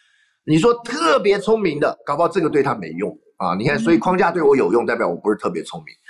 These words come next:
Speaker 1: 啊。你说特别，<laughs> 特别没那么聪明的，那你也别担心，因为大概率你不是这种样子。所以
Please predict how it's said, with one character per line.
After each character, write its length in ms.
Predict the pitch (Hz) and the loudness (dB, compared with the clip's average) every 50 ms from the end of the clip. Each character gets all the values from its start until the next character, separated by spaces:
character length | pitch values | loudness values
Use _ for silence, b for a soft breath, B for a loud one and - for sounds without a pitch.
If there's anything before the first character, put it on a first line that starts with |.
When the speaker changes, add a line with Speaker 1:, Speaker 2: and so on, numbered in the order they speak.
| B B B B B B | B B B B B B
Speaker 1:
啊。 140 | - 143 160 | -2 0 2
你 120 | 202 226 | 2 4
说 120 | 214 262 262 | 4 4 2
特 300 | 262 - - - 330 339 | 0 -2 -2 -2 -2 -2
别， 180 | - - 202 208 233 - _ - - - b b b b b b b b b | 2 2 2 2 2 0 _ -14 -20 -20 b b b b b b b b b
<laughs> 720 | _ _ _ - - - - - _ - 285 262 - 214 208 | _ _ _ -18 -18 -18 -18 -18 _ -4 -4 -2 -2 0 0
特 100 | 214 311 | 0 0
别 160 | 311 294 269 262 | 2 2 0 0
没 300 | 254 233 233 - - 262 | 0 0 -2 -2 -2 0
那 80 | 302 311 | 0 0
么 140 | 302 262 | 0 0
聪 260 | 185 - - 208 196 190 | 0 2 0 0 0 0
明 180 | 160 135 127 | -2 -6 -4
的， 160 | 135 135 - - | -4 -6 -4 -2
那 80 | - 233 | -4 -4
你 160 | 233 233 247 | -4 -4 -2
也 100 | 269 240 | -2 -2
别 180 | 170 - 165 175 | 0 0 -4 -4
担 220 | 175 190 202 208 | -2 -2 -4 -4
心， 180 | 180 196 208 208 | -4 -6 -6 -4
因 80 | 226 | -2
为 60 | 240 | -2
大 160 | - - 233 226 | 0 0 0 0
概 160 | 226 233 233 | 0 0 0
率 140 | 233 233 202 | 0 -2 -4
你 100 | 160 135 | -4 -6
不 160 | - - 135 | -8 -8 -6
是 160 | 190 254 220 | -4 -4 0
这 140 | 190 190 175 | 0 0 0
种 180 | 139 139 113 101 | -2 -4 -6 -4
样 220 | 120 123 117 123 - | -2 -2 -2 -4 -8
子。 100 | _ _ _ _ _ _ _ _ _ _ _ _ | _ _ _ _ _ _ _ _ _ _ _ _
所 220 | - - 202 226 | -6 0 2 2
以 400 | 226 226 208 180 160 143 131 131 | 2 2 0 -2 0 0 -2 -2